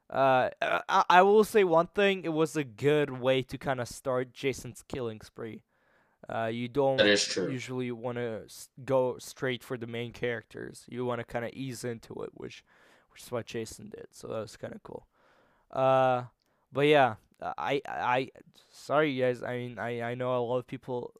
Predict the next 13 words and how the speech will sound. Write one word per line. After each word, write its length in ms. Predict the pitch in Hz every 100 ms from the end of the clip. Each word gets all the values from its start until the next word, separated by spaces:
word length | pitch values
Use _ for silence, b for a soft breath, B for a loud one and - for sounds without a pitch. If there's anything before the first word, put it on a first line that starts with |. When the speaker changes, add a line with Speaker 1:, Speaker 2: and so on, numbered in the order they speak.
| _ _
Speaker 1:
like 280 | 131 131 135
this 200 | 156 -
film, 320 | 156 156 151 -
find 300 | - 131 131
it 60 | -
incredibly 540 | 135 - 131 127 123
entertaining. 800 | 131 117 117 - 117 127 139 139 135 _ _ _ _ _ _ _ _ _ _
I 180 | 135 147
don't 360 | 117 127 135 139
see 260 | - 135
myself 500 | 127 120 117 - 117
rewatching 600 | 120 113 104 123 - 117 107
this 200 | 104